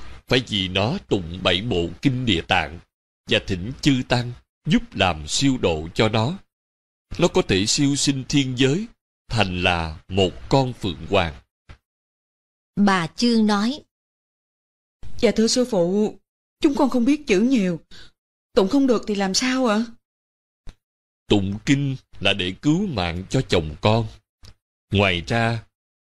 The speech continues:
Speaker 1: đối với con cũng có lợi ích rất lớn. Không biết chữ thì có thể tra từ điển,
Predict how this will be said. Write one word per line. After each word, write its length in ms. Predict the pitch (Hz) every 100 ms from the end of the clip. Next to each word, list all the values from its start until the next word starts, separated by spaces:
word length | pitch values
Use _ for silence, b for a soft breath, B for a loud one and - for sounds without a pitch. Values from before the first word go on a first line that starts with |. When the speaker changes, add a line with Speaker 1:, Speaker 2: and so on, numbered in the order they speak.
| _ -
Speaker 1:
đối 180 | 160 170
với 160 | 180 220
con 300 | 151 143 131 -
cũng 320 | 107 90 101
có 120 | - 165
lợi 240 | 101 85
ích 120 | 110 160
rất 240 | - 160 135
lớn. 260 | 135 160 214 _ _ _ - _ _ - -
Không 260 | 131 123
biết 220 | 139 185 -
chữ 400 | 101 90 107 185 - _ -
thì 360 | 110 98 92 87
có 100 | 151
thể 180 | - 92 -
tra 220 | - 135
từ 280 | 131 104 85
điển, 320 | 98 87 82